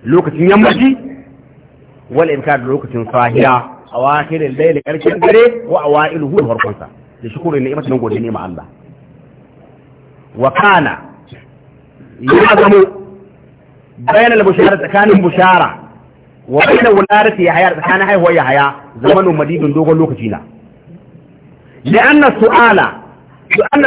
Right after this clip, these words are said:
سؤال domin roƙon ɗa, wal bushara ta bihi da bushara da ciya,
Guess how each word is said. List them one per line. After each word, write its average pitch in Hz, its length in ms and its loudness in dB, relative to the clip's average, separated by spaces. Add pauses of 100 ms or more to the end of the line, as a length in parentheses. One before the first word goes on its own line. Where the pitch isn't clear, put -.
سؤال 240 420 2 (120)
domin 220 220 4
roƙon 240 300 4
ɗa, 233 360 0 (640)
wal 202 180 4
bushara 233 320 2
ta 262 60 2 (120)
bihi 233 180 -2
da 233 80 0
bushara 247 360 2
da 214 160 -2
ciya, 277 400 2